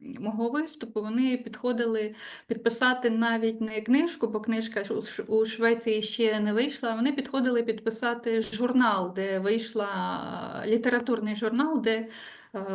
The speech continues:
вийшла частина оповідань з моїх, е, жінок.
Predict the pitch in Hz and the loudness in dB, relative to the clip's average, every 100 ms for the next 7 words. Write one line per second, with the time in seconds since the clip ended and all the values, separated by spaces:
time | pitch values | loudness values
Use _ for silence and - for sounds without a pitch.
0 | 185 185 226 233 233 208 196 190 202 202 | 0 4 4 4 2 0 0 -2 -4 -2
1 | 220 214 202 185 185 190 208 202 190 220 | 0 2 2 0 -2 -2 0 0 2 0
2 | 220 214 185 185 208 214 - 196 185 190 | 0 0 -2 0 -2 -2 -4 -4 -2 0
3 | 208 208 190 170 170 | 0 -2 -2 -6 -10